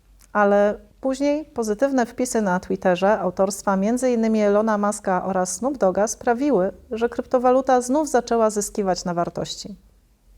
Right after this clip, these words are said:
A zatem zmienność rynku kryptowalut może być bardzo duża i zaskakująca.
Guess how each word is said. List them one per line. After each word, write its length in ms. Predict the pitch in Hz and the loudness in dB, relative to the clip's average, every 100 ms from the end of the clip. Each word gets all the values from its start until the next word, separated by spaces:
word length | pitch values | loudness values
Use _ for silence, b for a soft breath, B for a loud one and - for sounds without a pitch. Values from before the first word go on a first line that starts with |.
| - - B B B B B B - | -20 -20 B B B B B B 0
A 80 | 247 | 4
zatem 300 | 330 349 302 | 4 2 -2
zmienność 460 | 254 285 277 262 | 0 0 0 0
rynku 320 | 247 247 254 | 0 0 -2
kryptowalut 800 | 240 254 247 214 185 170 233 - | -2 -2 -2 0 0 2 2 0
może 260 | 254 254 254 | -2 0 0
być 380 | 233 247 247 202 | 2 0 -2 -2
bardzo 340 | 208 247 247 | 0 2 0
duża 340 | 214 208 220 226 | -2 0 2 2
i 100 | 220 | 0
zaskakująca. 880 | 226 - 214 220 202 180 - - | -4 -4 -2 0 0 -2 -4 -8